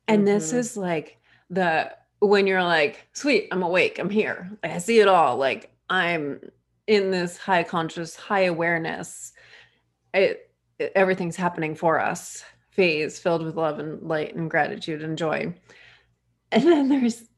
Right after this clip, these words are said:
Speaker 1: there's another level.
Speaker 2: Yeah.
Speaker 1: And so I, it feels like, oh, the awakening happened progressively
Speaker 2: Mm-hmm.
Speaker 1: throughout some phase in my life. And this is all the advanced course
Speaker 2: Yeah.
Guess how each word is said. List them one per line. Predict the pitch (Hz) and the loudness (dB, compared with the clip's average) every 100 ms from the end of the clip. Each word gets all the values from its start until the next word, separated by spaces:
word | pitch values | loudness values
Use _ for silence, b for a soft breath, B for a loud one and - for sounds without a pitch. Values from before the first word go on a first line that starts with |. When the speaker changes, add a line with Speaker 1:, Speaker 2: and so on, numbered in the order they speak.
| _ _ | _ _
Speaker 1:
there's | 196 190 180 | 0 2 2
another | 185 175 151 143 | 0 0 -2 -2
level. | 165 202 - - 190 - _ _ _ | -4 -6 -8 -12 -16 -18 _ _ _
Speaker 2:
Yeah. | 156 151 120 - _ b b b b _ _ _ | -6 -6 -8 -20 _ b b b b _ _ _
Speaker 1:
And | 196 185 | -2 2
so | 208 185 | 6 6
I, | 175 165 - | 6 2 2
it | 190 - 180 | 2 2 0
feels | 196 180 180 180 | 2 2 2 0
like, | 160 139 95 - _ _ _ _ 220 | 0 0 -4 -12 _ _ _ _ 6
oh, | 220 190 156 - | 8 8 2 -2
the | 185 208 | 4 6
awakening | 196 - 180 170 185 226 269 214 170 | 6 6 2 4 4 2 2 0 -2
happened | 175 185 165 - 160 156 151 - _ _ _ _ | -4 -2 -2 -2 -6 -8 -10 -16 _ _ _ _
progressively | 190 160 165 160 - 156 127 - 71 196 208 - _ _ | -2 2 4 4 2 -4 -4 -6 -6 -10 -16 -20 _ _
Speaker 2:
Mm-hmm. | 185 139 147 135 - | -14 -14 -14 -16 -18
Speaker 1:
throughout | - 185 165 147 113 - | -8 -4 0 0 -2 -8
some | - 147 104 | -8 -8 -6
phase | 104 117 - | -6 -8 -8
in | - | -12
my | - | -12
life. | - 58 185 - | -12 -10 -10 -6
And | 190 175 | -2 0
this | 175 175 | -2 -4
is | 196 | -4
all | 180 160 147 | -2 -4 -4
the | 143 151 | -6 -6
advanced | 147 127 135 - - | -8 -10 -12 -14 -16
course | - 170 - - - _ _ _ - | -14 -14 -18 -20 -20 _ _ _ -8
Speaker 2:
Yeah. | 170 151 | -6 -6